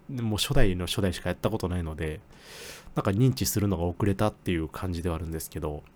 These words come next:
まあまあ、なんでこの人のことを僕はあんまり知らなかっ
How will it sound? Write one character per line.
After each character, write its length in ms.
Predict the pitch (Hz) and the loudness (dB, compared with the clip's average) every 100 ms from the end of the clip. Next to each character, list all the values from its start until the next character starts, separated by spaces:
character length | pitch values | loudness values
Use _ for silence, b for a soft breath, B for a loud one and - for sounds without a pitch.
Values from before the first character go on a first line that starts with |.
| - - - - - - - | -20 -20 -20 -20 -20 -20 -6
ま 120 | 92 | -4
あ 40 | |
ま 300 | 82 82 80 - | -2 -2 -2 -6
あ、 1800 | - - - - - - - - - - - - - - - - - 95 | -18 -20 -20 -20 -20 -20 -20 -20 -20 -20 -20 -20 -14 -10 -10 -10 -8 -2
な 80 | 127 | 2
ん 140 | 151 | 2
で 80 | 143 | 2
こ 160 | - 143 | 0 2
の 100 | 139 | 2
人 200 | - 139 | 4 2
の 100 | 135 | 4
こ 120 | 135 | 2
と 140 | 101 | 2
を 60 | 92 | 2
僕 260 | 104 98 | 0 2
は 80 | 98 | 2
あ 40 | 104 | 4
ん 20 | |
ま 80 | 113 | 4
り 60 | |
知 140 | - 110 | 4 2
ら 100 | 113 | 2
な 80 | |
か 100 | |
っ 40 | 107 | 0